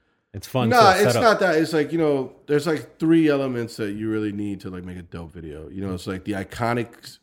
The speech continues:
Speaker 2: First off, your artist has to look good. Like, if the artist doesn't look good, I don't care it, what, how dope your video is.
Speaker 1: Yeah,
Speaker 2: it
Speaker 1: you miss the point if the artist doesn't look good. You know?
Speaker 2: Yeah, I mean, they're rock stars. They gotta look fucking cool,
Speaker 1: Right.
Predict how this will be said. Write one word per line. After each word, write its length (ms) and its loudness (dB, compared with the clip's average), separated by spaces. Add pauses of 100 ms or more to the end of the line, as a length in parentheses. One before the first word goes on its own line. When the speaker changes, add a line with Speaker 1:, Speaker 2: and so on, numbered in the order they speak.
(120)
Speaker 2:
First 200 4
off, 140 0
your 140 -2
artist 280 -2
has 160 -4
to 60 -14
look 180 -12
good. 200 -16 (600)
Like, 120 -2
if 100 0
the 140 0
artist 340 4
doesn't 300 2
look 320 -2
good, 360 2 (800)
I 120 -4
don't 100 -2
care 260 0 (120)
it, 180 -4
what, 520 -2 (360)
how 180 2
dope 220 -2
your 80 -8
video 320 0
is. 100 -6
Speaker 1:
Yeah, 80 -6
Speaker 2:
it 80 -4
Speaker 1:
you 100 -4
miss 180 -2
the 100 -6
point 300 -4
if 80 -10
the 80 -8
artist 280 -8
doesn't 220 -10
look 160 -10
good. 200 -12
You 60 -12
know? 60 -4
Speaker 2:
Yeah, 200 6
I 40 6
mean, 140 2
they're 100 4
rock 200 2
stars. 240 -4
They 80 -2
gotta 120 -2
look 140 -6
fucking 220 -14
cool, 320 -10
Speaker 1:
Right. 160 -10